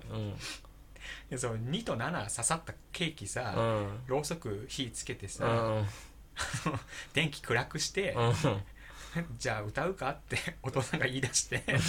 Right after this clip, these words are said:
Speaker 2: <laughs> お父さんとお母さんが、
Speaker 1: まあね、もう揃ってるからね、
Speaker 2: うん。
Speaker 1: 素材は。
Speaker 2: うん。ハッピーバースデーって言って、
Speaker 1: うん。
Speaker 2: 歌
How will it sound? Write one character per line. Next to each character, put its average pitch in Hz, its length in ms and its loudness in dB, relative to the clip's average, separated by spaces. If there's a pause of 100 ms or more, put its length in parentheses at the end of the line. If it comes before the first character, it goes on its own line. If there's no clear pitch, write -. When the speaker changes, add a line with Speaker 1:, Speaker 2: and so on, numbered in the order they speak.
(720)
Speaker 2:
<laughs> - 20 8
お - 40 8
父 - 200 0
さ - 80 2
ん - 40 -2
と - 160 0
お - 40 0
母 120 220 10
さ 113 80 8
ん 135 100 6
が、 - 0 -
Speaker 1:
ま 233 140 8
あ - 20 4
ね、 139 60 -2
も 127 60 0
う - 40 4
揃 165 180 8
っ 180 40 6
て - 120 0
る 110 60 8
か 104 100 0
ら 104 80 4
ね、 110 60 8
Speaker 2:
う 135 40 6
ん。 - 20 6
Speaker 1:
素 120 80 8
材 107 220 8
は。 101 220 2
Speaker 2:
う 120 60 -4
ん。 113 260 -2
ハ 120 160 -2
ッ 110 40 -4
ピ 110 140 -4
ー 107 40 -2
バ 131 160 0
ー - 20 0
ス - 120 -2
デ 131 80 -2
ー - 20 -2
っ - 60 -4
て - 80 -20
言 101 80 -4
っ - 20 -8
て、 - 240 -4
Speaker 1:
う 117 40 6
ん。 110 340 6
Speaker 2:
歌 104 40 0